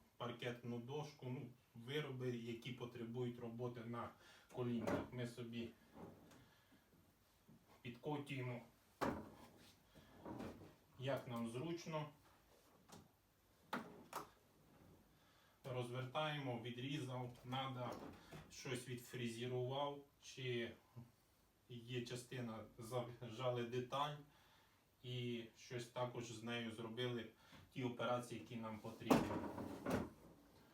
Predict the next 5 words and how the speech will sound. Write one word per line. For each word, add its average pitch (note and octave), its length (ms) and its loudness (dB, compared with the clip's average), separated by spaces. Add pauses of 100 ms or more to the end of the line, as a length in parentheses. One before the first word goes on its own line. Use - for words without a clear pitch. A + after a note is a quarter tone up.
(680)
І D3 160 -2
ось B2+ 140 0
так B2 280 -2
він A#2 100 -2
переміщається. A2 960 -6